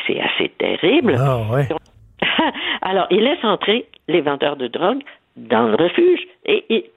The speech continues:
Speaker 1: le, et sous prétexte qu'ils doivent accepter tout le monde. Tu sais, c'est un refuge là, de, qui, qui est fondé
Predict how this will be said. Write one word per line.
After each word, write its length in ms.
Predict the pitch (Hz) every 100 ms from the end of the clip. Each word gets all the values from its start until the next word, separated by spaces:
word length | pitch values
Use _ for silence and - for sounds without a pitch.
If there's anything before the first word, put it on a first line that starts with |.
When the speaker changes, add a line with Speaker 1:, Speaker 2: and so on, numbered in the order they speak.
| -
Speaker 1:
le, 200 | 175 196 -
et 300 | 180 - 180 -
sous 80 | 370
prétexte 500 | 302 220 277 277 - - - 240 226 _ _
qu'ils 120 | 170
doivent 340 | 170 185 208 190 - _ _ _ _ _ -
accepter 500 | 180 - 156 - 143
tout 140 | - 113
le 60 |
monde. 340 | 117 - - - - _ _ _ - - -
Tu 100 | -
sais, 100 | 277 -
c'est 200 | 196 -
un 100 | 233
refuge 600 | 214 180 - 240 226 -
là, 180 | 165 160 - - 143
de, 220 | 135 143 -
qui, 180 | 147 131 - - - -
qui 80 | 190
est 100 | 165
fondé 380 | 190 180 170 226